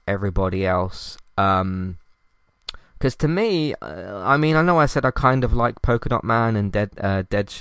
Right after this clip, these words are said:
is it Deadshot? Uh, no, Bloodsport, sorry. Um, he's kind of, like, too similar to Deadshot in a way that you could probably get the com-, that, get them confused, which is what I kind of just did. Um, but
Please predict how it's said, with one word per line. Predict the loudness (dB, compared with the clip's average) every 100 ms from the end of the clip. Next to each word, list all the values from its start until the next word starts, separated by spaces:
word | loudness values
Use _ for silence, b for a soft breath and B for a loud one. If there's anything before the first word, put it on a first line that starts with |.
| -14
is | -10
it | -4
Deadshot? | -4 0 -2 -2 b b b b
Uh, | -2 0
no, | 0
Bloodsport, | 0 0 0 -4 -4
sorry. | -2 -2 -4 b b b -4
Um, | 0 2 0 -2 -4 -6 -10 _ _ _ -6
he's | -2 -2
kind | 2 4 4 4
of, | 4
like, | 4 4
too | 2 2
similar | 2 0 0 0
to | 0 0 0 -2 -6 -16 -20 _ _
Deadshot | -2 -2 2 2 2
in | 0
a | 0
way | 2 2
that | 2 -2
you | -4
could | 0 -2 0 2
probably | 2 2
get | -4 -8
the | -8
com-, | -8 -8
that, | -4 -4 0
get | -2 0
them | -2
confused, | -4 -2 -2 -2 -4
which | -6 -4
is | -6
what | -6 -6
I | -6
kind | -4 -4
of | -4
just | -6 -4
did. | -2 -4 -8 B B B B B B -4
Um, | 0 2 2 0 -2 -4 0
but | 2 2 -2